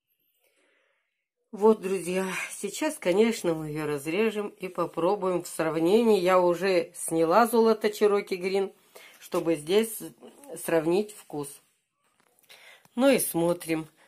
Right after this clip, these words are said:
Вот такие они в разрезе. Поперёк и возле плодоножки повдоль. Никакой там даже плодоножки нету.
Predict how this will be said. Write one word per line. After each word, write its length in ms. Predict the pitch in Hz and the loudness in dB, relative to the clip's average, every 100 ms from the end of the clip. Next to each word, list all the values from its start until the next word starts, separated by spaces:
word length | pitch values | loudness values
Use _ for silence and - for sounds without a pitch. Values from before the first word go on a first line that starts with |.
| _ | _
Вот 180 | 220 226 | -4 -2
такие 380 | 208 - 226 220 | -2 0 4 6
они 180 | 175 | 6
в 80 | 165 | 2
разрезе. 800 | 160 147 139 139 143 127 135 139 _ _ _ - | 0 -2 -4 -2 -4 -4 -10 -12 _ _ _ -8
Поперёк 720 | 175 175 165 165 208 277 269 _ _ - | -6 -2 0 2 4 4 2 _ _ -12
и 140 | 170 | -6
возле 320 | 165 156 151 | -2 -2 -2
плодоножки 1000 | 147 151 147 156 151 180 226 - 247 254 - _ _ _ _ | -4 -2 0 2 4 4 2 -4 -8 -8 -10 _ _ _ _
повдоль. 800 | 170 196 233 190 151 160 170 165 _ _ _ - | 0 2 2 0 2 4 4 0 _ _ _ -10
Никакой 560 | 180 185 180 180 - 220 | -4 -2 0 0 6 6
там 240 | 214 190 | 6 4
даже 240 | 185 175 185 | 6 6 4
плодоножки 840 | 180 175 170 175 175 160 - - | 2 4 6 6 6 2 -4 -6
нету. 460 | 143 143 - - | -4 -4 -4 -12